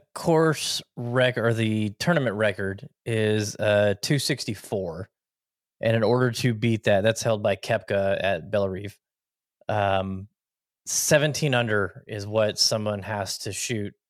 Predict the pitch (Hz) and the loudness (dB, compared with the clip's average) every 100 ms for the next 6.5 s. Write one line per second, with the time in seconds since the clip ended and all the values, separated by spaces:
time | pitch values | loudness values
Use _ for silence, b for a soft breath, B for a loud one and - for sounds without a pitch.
0 | _ - 98 107 107 95 104 92 95 92 | _ -12 -6 -2 0 0 -2 -2 -2 -4
1 | 98 95 - - 98 107 95 101 92 104 | -6 -10 -12 -8 -6 -4 -6 -6 -6 -8
2 | - _ _ _ _ _ _ _ - 107 | -10 _ _ _ _ _ _ _ -6 -2
3 | 104 101 101 101 110 113 113 - 190 262 | -2 -2 -4 -8 -4 -2 -2 0 0 0
4 | 220 156 123 107 104 110 113 104 - 247 | 0 2 2 2 2 0 0 0 -2 -2
5 | 202 202 196 - 117 113 107 - 104 - | 2 2 2 -2 -4 -2 -2 2 0 0
6 | 110 - 92 104 76 | -4 -6 -6 -8 -8